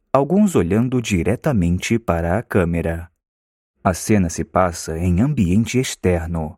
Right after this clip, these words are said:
com Mandela em posição central de liderança. Na parte inferior esquerda do painel, sobre fundo cinza uniforme, há blocos de texto em branco e preto,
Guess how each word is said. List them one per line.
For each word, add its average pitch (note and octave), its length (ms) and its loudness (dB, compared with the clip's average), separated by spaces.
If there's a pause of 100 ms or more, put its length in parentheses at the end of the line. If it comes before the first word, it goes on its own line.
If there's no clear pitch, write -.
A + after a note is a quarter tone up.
(420)
com A#2+ 160 2
Mandela A2+ 680 2
em F2 120 -4
posição G#2+ 600 -2
central A#2+ 640 -2
de G#2+ 120 -2
liderança. F2 880 -2 (720)
Na A#2 140 0
parte E3 400 -2
inferior B2+ 500 2
esquerda G2 640 0
do D#2 140 -8
painel, G#2+ 600 0 (280)
sobre F2 320 0
fundo F2+ 320 0
cinza F2+ 480 0
uniforme, F#2+ 880 0 (460)
há A#2+ 100 2
blocos A#2 500 0
de F2 140 -2
texto A2+ 480 0
em F#2+ 100 4
branco F#2 520 0
e E3 40 -2
preto, E2+ 680 -2